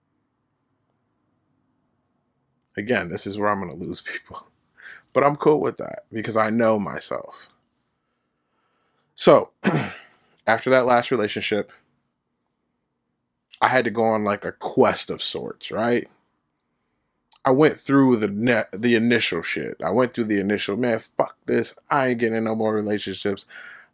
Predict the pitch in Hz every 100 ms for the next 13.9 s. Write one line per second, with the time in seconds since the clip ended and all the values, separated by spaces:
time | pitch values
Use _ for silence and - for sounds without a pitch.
0 | _ _ 170 160 143 131 123 117 113 104
1 | 104 101 101 104 - - _ - 143 143
2 | 127 120 107 65 - - _ _ 104 110
3 | - - _ _ _ _ _ _ _ _
4 | _ _ _ _ _ _ _ 131 127 -
5 | 67 57 - - _ _ _ _ _ _
6 | _ _ 160 151 139 - 117 107 120 117
7 | 113 104 92 67 - _ _ _ _ _
8 | _ _ _ _ 120 - 131 104 95 98
9 | 92 98 - _ - 139 123 107 95 -
10 | - - _ _ _ _ _ _ _ _
11 | _ _ _ _ _ _ _ _ _ _
12 | 131 123 131 120 107 107 110 117 - 247
13 | - 151 117 113 107 85 87 58